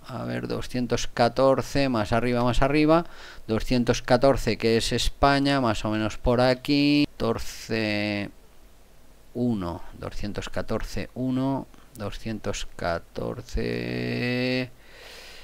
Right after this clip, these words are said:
doscientos catorce uno. Mira, por aquí andamos, aquí empiezan. Esto es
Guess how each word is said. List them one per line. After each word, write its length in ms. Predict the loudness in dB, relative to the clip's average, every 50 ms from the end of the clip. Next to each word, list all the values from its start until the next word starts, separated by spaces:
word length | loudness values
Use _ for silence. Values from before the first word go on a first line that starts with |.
| -20 -16 -8
doscientos 420 | -6 0 2 2 2 2 0 0 0
catorce 400 | 0 0 0 0 0 0 0 -2
uno. 180 | -4 -4 -4
Mira, 220 | -4 -4 -2 0 0
por 140 | 0 0
aquí 200 | 0 -2 -2 -4
andamos, 840 | -4 -4 -2 -2 -2 -2 -2 0 0 0 0 0 -2 -2 -2 0 -2
aquí 240 | -2 -2 -2 -4 -4
empiezan. 600 | -4 -4 -2 0 2 2 4 4 2 2 0 0 0
Esto 340 | 2 2 2 4 6 6 6
es 320 | 8 6 6 4 2 0